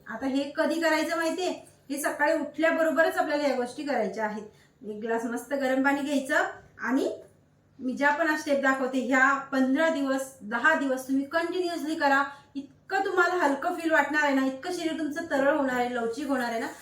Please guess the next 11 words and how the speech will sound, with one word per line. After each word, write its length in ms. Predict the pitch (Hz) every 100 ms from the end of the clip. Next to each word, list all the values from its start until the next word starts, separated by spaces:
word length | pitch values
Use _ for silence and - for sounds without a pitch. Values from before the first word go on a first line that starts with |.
| - 254
तुम्ही 180 | 277
स्वतः 260 | 302 269 254
आज 120 | 240 247
मला 180 | 233 226
कमेंट 340 | 240 233 208
देऊन 180 | 254 339
सांगाल 480 | 349 262 208 202 196
नंतर. 280 | 196 196 196 - - - -
तर 140 | 262 262
करायचं 580 | - 302 285 277 294
काय? 340 | 285 294 254